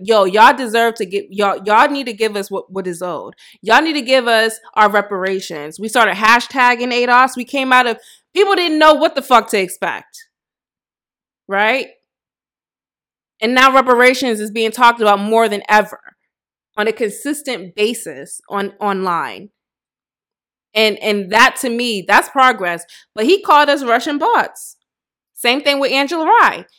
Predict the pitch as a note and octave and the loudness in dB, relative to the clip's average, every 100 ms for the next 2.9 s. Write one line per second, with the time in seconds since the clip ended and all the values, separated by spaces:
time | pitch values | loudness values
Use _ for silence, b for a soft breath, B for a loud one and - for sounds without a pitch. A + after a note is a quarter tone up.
0 | _ A3+ C#4+ D4 C#4+ D4 C5 B4+ C#4+ A#3 | _ 0 0 2 0 0 -2 0 2 2
1 | G3+ G3 F#3 E3+ E3+ D3+ - - - _ | -2 -4 -4 -6 -6 -6 -10 -20 -20 _
2 | _ _ _ _ A#3+ D4 B3 A3+ | _ _ _ _ -6 0 2 2